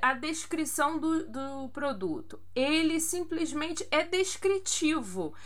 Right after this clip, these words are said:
Ele fala a característica do produto. Não se coloca no lugar da consumidora e não faz um texto, é,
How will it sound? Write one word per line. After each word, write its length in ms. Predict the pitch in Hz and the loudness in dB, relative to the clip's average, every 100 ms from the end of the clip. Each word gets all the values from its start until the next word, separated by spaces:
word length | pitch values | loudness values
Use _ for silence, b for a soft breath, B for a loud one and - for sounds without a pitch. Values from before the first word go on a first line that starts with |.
| B B | B B
Ele 240 | 233 254 | 2 2
fala 360 | 269 - 285 285 | 2 4 4 4
a 80 | 311 | -2
característica 1800 | - - 349 370 370 359 359 - 320 285 277 320 359 - 330 320 294 | -6 -2 4 4 4 2 -2 -4 -2 -2 -2 0 0 0 -4 -4 -4
do 140 | 233 254 | -4 -6
produto. 680 | - 226 175 151 - - - - - - - | -4 -4 -4 -6 -6 -10 -12 -12 -12 -8 0
Não 240 | 247 349 | 4 4
se 240 | 330 339 | 2 0
coloca 920 | 320 370 349 330 277 277 339 359 - 277 | 0 4 4 4 4 6 6 4 0 -2
no 140 | 285 | -2
lugar 760 | 277 269 214 240 269 339 339 294 | -2 -4 0 4 6 6 2 -2
da 200 | 214 240 | 0 0
consumidora 1300 | 233 202 214 - 202 190 160 175 214 269 233 165 - B B B B - | -2 -6 -6 -4 -2 -2 -2 0 4 6 4 0 -4 B B B B -4
e 400 | 247 285 311 339 - | 0 4 4 2 0
não 300 | 262 285 370 | -2 0 0
faz 640 | - - 311 330 339 294 254 | -2 4 6 6 2 0 0
um 160 | 320 | -2
texto, 1040 | 320 - 262 285 339 302 - - 202 165 156 B B B - | -2 0 2 4 4 2 -2 -4 0 -2 -2 B B B 0
é, 720 | 208 208 202 196 185 170 | 2 2 2 2 2 2